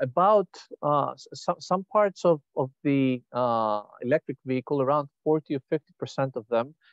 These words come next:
are manufactured in China. And some elements, like graphite,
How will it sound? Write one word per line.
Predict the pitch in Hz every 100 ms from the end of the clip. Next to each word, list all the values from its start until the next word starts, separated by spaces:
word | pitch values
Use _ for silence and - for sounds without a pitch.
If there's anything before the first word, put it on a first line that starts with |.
| _ _ -
are | 156 196
manufactured | 185 170 156 - 156 - - 170 170 -
in | 143 143 131 -
China. | - 147 139 120 127 185 _ _ _ _ -
And | 143 143 -
some | - - 202 202 -
elements, | 160 156 123 147 -
like | 135 131
graphite, | 131 147 151 - 120